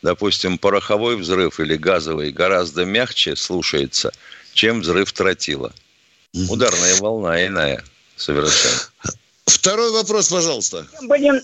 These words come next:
Speaker 3: чем были начинены эти ракеты или авиабомбы? Там две авиабо-, авиабомбы могли находиться или четыре ракеты? Ну,
Speaker 2: Нет,
Speaker 3: хорошо,
Speaker 2: дорогой
Speaker 3: вот,
Speaker 2: мой
Speaker 3: значит
Speaker 2: человек, Байрактар таскает четыре, а не две.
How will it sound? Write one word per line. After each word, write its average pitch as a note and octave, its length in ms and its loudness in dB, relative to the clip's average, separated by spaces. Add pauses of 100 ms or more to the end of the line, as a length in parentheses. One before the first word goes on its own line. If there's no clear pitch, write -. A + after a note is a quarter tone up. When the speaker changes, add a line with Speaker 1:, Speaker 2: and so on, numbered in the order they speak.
(220)
Speaker 3:
чем D4 260 2
были C#4 200 -2
начинены C#4 680 2 (200)
эти - 140 -4
ракеты B3+ 600 2
или A#3 140 0 (100)
авиабомбы? A3+ 760 2
Там - 300 2 (260)
две B3 240 4
авиабо-, C4+ 540 2 (120)
авиабомбы C4 680 2
могли A3 260 2
находиться G3 600 2
или D#4 180 2
четыре B3+ 420 4
ракеты? G#3 580 0 (680)
Ну, A#3+ 140 6
Speaker 2:
Нет, G3 100 6
Speaker 3:
хорошо, F3+ 220 2
Speaker 2:
дорогой F3+ 400 2
Speaker 3:
вот, E3+ 60 -6
Speaker 2:
мой E3+ 100 2
Speaker 3:
значит G3 260 2
Speaker 2:
человек, D#3+ 440 0 (140)
Байрактар E3+ 680 2
таскает F#3+ 720 2
четыре, C#3+ 880 2
а B2+ 200 0
не B2+ 160 -4
две. A2+ 460 0